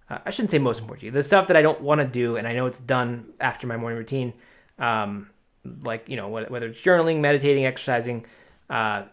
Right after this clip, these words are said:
just kinda getting those things knocked out and being up early. I really wanna get that back. Um, I have not figured out yet what it entails. I mean, I just mentioned three activities that I really would like to incorporate. Um,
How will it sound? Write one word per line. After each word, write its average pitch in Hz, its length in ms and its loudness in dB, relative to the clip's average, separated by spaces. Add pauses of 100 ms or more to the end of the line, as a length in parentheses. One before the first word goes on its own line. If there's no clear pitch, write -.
(260)
just 196 180 -8
kinda 247 200 0
getting 202 160 4
those 180 160 4
things 165 160 0
knocked 143 240 4
out 131 180 6
and 120 100 -2
being 123 160 -4
up 113 140 -4
early. 131 300 -2 (360)
I - 40 -4
really 247 180 4
wanna 240 140 4
get 170 140 0
that 120 180 0
back. - 260 -10 (380)
Um, 139 400 2 (920)
I 156 120 6
have 185 180 4
not 190 200 6
figured 190 220 4
out 170 220 4
yet 160 160 2
what 147 160 4
it 143 100 -4
entails. 139 400 2
I 120 40 -2
mean, 107 100 -4
I 107 40 -4
just 110 180 -8
mentioned 117 360 -6
three 139 160 0
activities 135 460 0
that 135 100 4
I 127 60 2
really 131 300 2
would 127 120 -2
like 127 180 2
to - 60 -8
incorporate. 135 520 0 (440)
Um, 113 440 -2